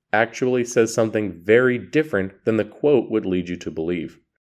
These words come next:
And even if you do actually click the link, how often does that top result have something inaccurate? Just because it's the top result does not mean that it is correct.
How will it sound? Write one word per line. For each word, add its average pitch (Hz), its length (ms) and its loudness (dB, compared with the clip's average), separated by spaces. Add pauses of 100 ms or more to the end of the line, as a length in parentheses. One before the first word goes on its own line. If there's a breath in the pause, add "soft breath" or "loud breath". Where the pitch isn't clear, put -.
(960)
And 196 80 4
even 285 180 6
if 196 160 4
you 117 100 2
do 170 320 4
actually 92 360 4
click 98 280 -2
the 101 80 -4
link, 92 220 0
how 160 300 0
often 139 400 -2
does 92 160 -2
that 101 240 2
top 110 280 0
result 98 580 2
have 110 140 -6
something 110 600 -2
inaccurate? 90 760 -4 (720)
Just 160 240 4
because 156 300 4
it's 131 200 -6
the - 100 -4
top - 340 -2
result 127 400 2
does - 180 -14
not 107 280 2
mean 107 220 -2
that 107 200 -2
it 95 160 -6
is 92 160 0
correct. - 720 -6